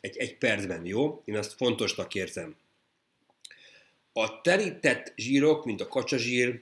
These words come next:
a sertészsír, a kókuszolaj vagy kókuszsír, erről lehet megismerni őket, ha kirakom a pultra a konyhában, akkor is meg van dermedve, nem fog szétfolyni. Míg a szobahőn folyékony zsírok, egy olívaolaj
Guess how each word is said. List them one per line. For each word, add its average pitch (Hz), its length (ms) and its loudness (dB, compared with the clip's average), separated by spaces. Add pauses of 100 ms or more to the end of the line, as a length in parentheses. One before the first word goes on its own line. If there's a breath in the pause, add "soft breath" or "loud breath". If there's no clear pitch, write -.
a - 80 -10
sertészsír, 110 1160 2 (180)
a - 160 -8
kókuszolaj 120 800 2
vagy 92 120 0
kókuszsír, 127 760 0
erről 156 220 2
lehet 135 160 2
megismerni 110 480 0
őket, 127 380 0 (380 loud breath)
ha - 100 -16
kirakom 135 340 4
a 107 80 2
pultra 139 380 4
a 92 80 0
konyhában, 127 680 2 (260 loud breath)
akkor - 320 2
is 104 80 -2
meg 120 200 4
van 95 200 0
dermedve, 113 720 2
nem 110 220 2
fog 101 180 -8
szétfolyni. 87 680 -8 (1080 loud breath)
Míg 120 260 4
a 107 400 2 (140)
szobahőn 120 720 2
folyékony 110 680 0 (100)
zsírok, 151 680 0 (120)
egy 104 140 -12
olívaolaj 120 760 4